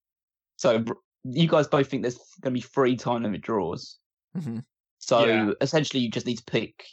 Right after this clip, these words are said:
Speaker 1: two of those people and have a chance of doing it.
Speaker 3: So now I've, I've stayed true. On the forum, I went with Okada and Ibushi because I think they're most likely to get into the time limit draw,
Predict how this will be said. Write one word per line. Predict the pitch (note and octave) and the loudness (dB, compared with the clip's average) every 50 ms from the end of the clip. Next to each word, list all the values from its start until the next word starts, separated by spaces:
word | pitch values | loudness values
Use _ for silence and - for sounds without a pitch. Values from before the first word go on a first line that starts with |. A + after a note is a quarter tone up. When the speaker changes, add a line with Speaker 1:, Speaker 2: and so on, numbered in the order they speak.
| _ _ _ _ _ _ | _ _ _ _ _ _
Speaker 1:
two | - - C3 A2+ | -2 2 2 2
of | G#2+ - | 2 2
those | - F#2+ A2 - | 0 -2 -2 -4
people | - A2+ A2 A2 - - F2+ F2 - - - _ _ _ _ _ _ _ - | -4 -6 -6 -6 -6 -6 -8 -8 -8 -10 -14 _ _ _ _ _ _ _ -8
and | - A#2 | -6 -6
have | G2+ A2 G2+ | -6 -6 -8
a | G#2+ | -8
chance | G#2 - - G2 D#2+ - | -2 -2 -2 -2 -2 -4
of | - - | -8 -8
doing | - F#2 D#2+ D#2+ D#2 | -6 -6 -6 -6 -10
it. | D2+ - _ _ _ _ _ _ _ _ | -12 -16 _ _ _ _ _ _ _ _
Speaker 3:
So | - - D3 | -2 0 2
now | D3+ D#3 D#3 D3+ D#3+ | 2 2 2 2 4
I've, | D#3 D#3+ D#3+ D3+ D3+ D3 C#3 C3+ C3 _ - - | 4 4 4 2 2 0 -2 -6 -12 _ -18 -8
I've | C3+ D3+ C#3+ C3+ B2+ - | -4 -2 -2 -2 -2 -6
stayed | - - E3 D#3 D#3 D3+ | -6 -4 -2 -2 -2 -4
true. | - - D3+ C3+ C3 B2+ C#3 D3+ - _ _ _ - - _ _ _ _ | -6 -2 0 0 0 0 0 -4 -8 _ _ _ -20 -20 _ _ _ _
On | C3+ D3 D3+ D3+ | -6 -4 -2 -2
the | D3 C#3 | -4 -4
forum, | C3+ D3+ D3+ D3+ D3+ D3 D3 | -2 0 2 2 2 2 0
I | C#3+ C#3 C#3 C#3 C#3 | 0 0 0 0 2
went | C#3 C#3 C3 - A2 | 0 -2 -4 -6 -8
with | A#2 D3+ C#3+ C3+ - - - _ _ _ _ - | -8 -8 -8 -8 -10 -16 -20 _ _ _ _ -4
Okada | D3 D3 D3 D3+ C#3+ C3 B2 B2+ B2+ B2+ - - | -4 -2 0 0 2 2 2 2 0 0 -2 -4
and | C3 B2+ B2+ | -6 -6 -6
Ibushi | B2+ B2 B2+ B2 A#2 - - B2 B2 C3+ C#3+ - _ _ _ _ _ _ _ - | -6 -6 -6 -6 -6 -8 -10 -10 -10 -10 -12 -14 _ _ _ _ _ _ _ -10
because | C#3+ C3+ C#3+ C3+ | -6 -2 0 2
I | C3 C3 | 2 2
think | B2+ C#3 C#3 C3+ | 2 0 -2 0
they're | C3 C3+ C3+ C3+ C3 | 0 0 2 0 0
most | C3+ C3 B2+ B2+ B2 - - | -2 -4 -4 -6 -6 -8 -8
likely | C3 B2 C#3 C#3 - F#3+ G#3 G#3+ G#3 | -4 -4 -4 -4 -2 0 0 0 0
to | G#3 G3+ | 2 2
get | F#3+ G#3 G3+ | 2 2 2
into | G3+ G3 G#3 | 2 0 0
the | G3+ G3 | 0 0
time | G3+ G3 G3 G3 | 0 0 0 0
limit | F#3+ F#3+ F#3 F3+ E3+ | -2 -4 -6 -4 -2
draw, | F3+ F#3 F#3+ G3 F#3+ | 0 2 2 2 2